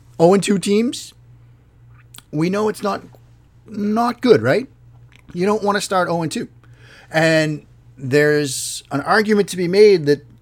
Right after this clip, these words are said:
starting oh and two dooms you. And there's also a corollary argument to be made that teams that square off in week two that are oh and one, it's almost an elimination game. According to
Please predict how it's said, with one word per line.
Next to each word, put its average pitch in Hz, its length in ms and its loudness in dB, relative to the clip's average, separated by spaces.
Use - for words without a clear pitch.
starting 180 440 0
oh 180 180 0
and 160 120 -4
two 156 460 -2
dooms 202 440 0
you. - 60 -20
And 123 100 -4
there's 113 200 -4
also 120 260 -2
a 107 60 -2
corollary 139 600 2
argument 98 440 -4
to 101 80 -12
be 95 80 -8
made 101 260 -6
that 107 180 -4
teams 175 320 -2
that 139 140 -2
square 135 320 4
off 139 180 2
in 113 100 -4
week 120 160 -2
two 196 280 -2
that 120 160 0
are 117 120 -4
oh 131 140 -2
and 117 80 -6
one, 185 320 -2
it's 185 260 -4
almost 247 380 -2
an 214 80 0
elimination 190 840 -2
game. - 300 -12
According 233 400 2
to - 180 -2